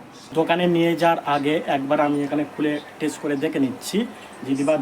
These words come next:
জোড়া যায় কি না, কেন আজ রাতে লাগবে, কেন প্রচণ্ড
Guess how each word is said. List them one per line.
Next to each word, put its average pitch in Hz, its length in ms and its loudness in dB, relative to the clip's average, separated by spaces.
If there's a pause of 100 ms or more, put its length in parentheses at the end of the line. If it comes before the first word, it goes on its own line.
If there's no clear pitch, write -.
জোড়া 151 280 2
যায় 147 220 2
কি 143 140 -2
না, 143 80 0 (460)
কেন 135 140 2 (400)
আজ 135 140 -4 (140)
রাতে 139 200 2
লাগবে, 131 340 -2 (220)
কেন 127 120 -8 (120)
প্রচণ্ড 135 360 0